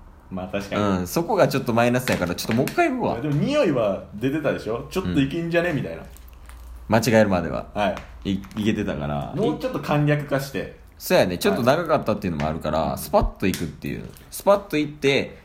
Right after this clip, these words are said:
Speaker 2: 「え、どういうこと？」みたいな。
Speaker 1: オッケーです。
Speaker 2: で、そっから説明していくみたいな。
Speaker 1: はいはい。
Speaker 2: っていう形にしようか。
Speaker 1: はい。
Speaker 2: あ、じゃあ行くで。
Speaker 1: はい。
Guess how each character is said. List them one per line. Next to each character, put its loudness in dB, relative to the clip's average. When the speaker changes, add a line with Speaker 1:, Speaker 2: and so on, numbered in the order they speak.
Speaker 2:
「え、 6
ど 0
う 2
い 2
う 0
こ -6
と？」 -6
み -2
た -6
い -6
な。 -8
Speaker 1:
オ -4
ッ -2
ケ -6
ー -8
で -12
す。 -16
Speaker 2:
で、 2
そ -2
っ -6
か 4
ら 0
説 -6
明 -2
し -8
て -4
い -4
く -8
み -8
た -8
い -8
な。 -10
Speaker 1:
は -4
い -2
は -8
い。 -12
Speaker 2:
っ -12
て 0
い 2
う 0
形 -2
に -4
し -6
よ -6
う -10
か。 -8
Speaker 1:
は -8
い。 -10
Speaker 2:
あ、 -12
じ -4
ゃ -4
あ -4
行 -6
く -6
で。 -12
Speaker 1:
は -8
い。 -10